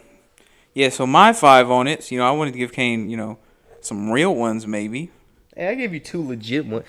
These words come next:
Speaker 2: I
Speaker 1: What?
Speaker 2: think the Cowboys <laughs> and Eagles is
Speaker 1: Whatever,
Speaker 2: kinda
Speaker 1: bro.
Speaker 2: legit.
Speaker 1: Nigga, that is not,
Speaker 2: <laughs>
Speaker 1: nobody ties
Speaker 2: I think it's
Speaker 1: except
Speaker 2: kinda,
Speaker 1: Avs team.
Speaker 2: <laughs> I think it's kinda
Speaker 1: But,
Speaker 2: legit.
Speaker 1: yeah, so my first one is the Lions beat the Vikings by two scores.
Speaker 2: Mm.
Speaker 1: So, you know,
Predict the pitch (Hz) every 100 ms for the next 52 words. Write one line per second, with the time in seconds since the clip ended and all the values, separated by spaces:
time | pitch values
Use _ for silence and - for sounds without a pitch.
0 | - 117 156 - - 165 - 156 135 131
1 | 127 - 147 - 127 120 113 120 - 151
2 | - 113 117 143 - 147 170 139 156 143
3 | 139 139 123 156 220 185 143 151 120 80
4 | 71 - 185 - 160 - 135 135 123 117
5 | 120 113 - 117 110 113 - 180 143 120
6 | - 117 143 135 120 147 - _ _ _
7 | - - 151 147 113 135 123 123 - 233
8 | - 160 131 135 127 123 - 113 120 120
9 | 165 190 190 156 143 147 143 135 147 160
10 | 123 127 117 113 117 131 - - 120 -
11 | - - - - - - _ _ _ _
12 | _ _ 165 120 113 113 139 117 113